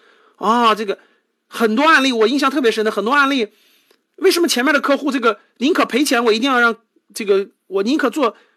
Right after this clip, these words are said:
赔钱也要让客户满意，然后呢，也要，为什么要做这一道？因为后面会发生什么。当你看到这样的案例，你才会知道今天你为什么要这么做，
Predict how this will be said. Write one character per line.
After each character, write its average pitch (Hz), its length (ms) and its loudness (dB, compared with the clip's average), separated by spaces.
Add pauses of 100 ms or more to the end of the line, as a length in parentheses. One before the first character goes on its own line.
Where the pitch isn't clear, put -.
(160)
赔 - 180 0
钱 202 300 -2
也 185 80 0
要 185 100 2
让 240 140 0
客 262 120 -8
户 240 120 -6
满 175 240 -8
意， 185 240 -12 (480)
然 202 120 0
后 240 40 2
呢， 247 100 -2
也 196 60 -4
要， 208 140 2
为 415 140 4
什 226 140 -2
么 208 60 0
要 190 100 0
做 269 140 -4
这 170 100 -4
一 165 60 -2
道？ 156 120 -2
因 214 140 -6
为 262 80 0
后 - 160 -2
面 226 140 0
会 208 80 0
发 240 180 -4
生 233 160 -4
什 180 100 -6
么。 92 160 -20 (440)
当 330 180 0
你 247 80 0
看 277 240 -2
到 269 80 0
这 233 80 -4
样 240 140 2
的 247 40 -4
案 254 200 2
例， 262 60 0
你 208 120 -4
才 156 100 -10
会 196 120 -2
知 214 120 -8
道 202 140 0
今 214 220 -8
天 233 160 -2
你 180 80 -2
为 220 100 -2
什 - 80 -6
么 170 60 -4
要 170 100 -2
这 175 60 -10
么 156 100 -8
做， 147 240 -8